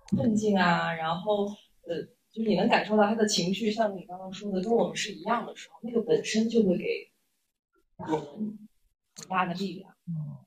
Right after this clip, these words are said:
Speaker 1: 然后我当时是一翻开这本书，看到他，就是，就是我说的那个初心，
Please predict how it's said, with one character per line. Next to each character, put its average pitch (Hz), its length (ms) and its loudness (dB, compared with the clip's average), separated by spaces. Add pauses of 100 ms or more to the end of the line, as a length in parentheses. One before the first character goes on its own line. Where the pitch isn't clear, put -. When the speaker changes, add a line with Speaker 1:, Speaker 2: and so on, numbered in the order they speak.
(420)
Speaker 1:
然 196 140 -4
后 277 80 -4
我 202 160 6
当 240 160 4
时 - 160 -6
是 269 260 -8
一 349 160 2
翻 269 160 4
开 269 140 2
这 247 120 0
本 202 140 6
书， 214 220 2
看 254 180 -4
到 233 120 8
他， 254 280 2
就 - 480 -8
是， 269 120 -4
就 277 180 -4
是 247 100 2
我 185 120 4
说 233 180 2
的 226 60 6
那 226 120 2
个 196 80 4
初 226 240 -2
心， 240 320 0